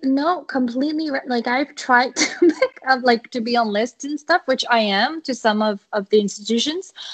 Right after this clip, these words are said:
um, I, in, in, uh, different ones, different regional ones, the big ones.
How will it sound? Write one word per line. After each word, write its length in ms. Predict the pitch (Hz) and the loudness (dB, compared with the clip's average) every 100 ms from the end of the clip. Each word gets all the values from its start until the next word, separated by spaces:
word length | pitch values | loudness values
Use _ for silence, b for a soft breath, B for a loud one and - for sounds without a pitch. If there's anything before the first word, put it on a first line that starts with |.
| B - | B 2
um, 320 | 214 214 220 | 4 6 4
I, 140 | 226 226 | 0 0
in, 240 | 226 214 | 0 -2
in, 340 | 220 208 208 - | 0 0 -2 -2
uh, 180 | 208 202 | -2 -2
different 400 | 190 214 247 - | 0 0 0 -2
ones, 360 | 262 339 392 - | -4 -2 -6 -4
different 300 | 226 220 214 | -4 -2 0
regional 420 | 233 240 247 247 | 2 0 -2 0
ones, 360 | 226 226 220 202 | 0 0 -2 -2
the 80 | 202 | 2
big 160 | 226 | 2
ones. 360 | 233 226 226 226 | 2 -2 -4 -8